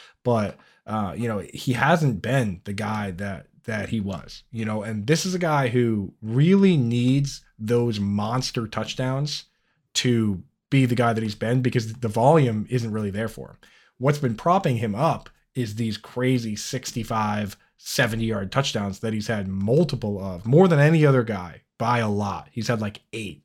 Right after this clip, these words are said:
and the next closest guy has had, like, three. Travis Kelce hasn't had, Travis Kelce and Zach Ertz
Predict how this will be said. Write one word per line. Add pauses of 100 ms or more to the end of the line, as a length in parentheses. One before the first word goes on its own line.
and
the
next
closest
guy
has
had,
like,
three. (320)
Travis
Kelce
hasn't
had, (600)
Travis
Kelce
and
Zach
Ertz